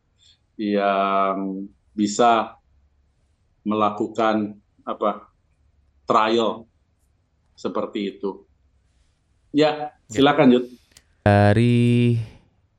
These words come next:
Speaker 2: rata-ra-, Ibu Alia nih, Ibu Alia menanyakan sama seperti Bu Sinta nih rata-rata. Tadi menanyakan di mana tempat untuk mengkonversi mobil menjadi mobil listrik.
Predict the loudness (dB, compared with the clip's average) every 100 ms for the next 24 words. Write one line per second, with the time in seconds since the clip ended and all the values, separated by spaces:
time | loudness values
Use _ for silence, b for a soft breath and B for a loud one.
0 | _ _ -4 0 2 2 2 -2 -2 0
1 | 4 4 4 4 4 2 0 -2 0 2
2 | 2 2 2 2 2 2 0 0 0 2
3 | 0 -2 -4 -8 -4 0 2 2 0 -2
4 | 0 0 0 0 0 2 2 2 2 2
5 | 0 0 0 0 0 2 2 2 2 0
6 | -2 B B 2 4 4 4 2 0 -2
7 | 0 -2 -4 -20 _ -4 -2 -2 -2 0
8 | 0 0 2 0 0 0 0 -2 b b
9 | 0 2 4 2 4 4 4 4 4 2
10 | 4 4 2 0 -6 -6 -10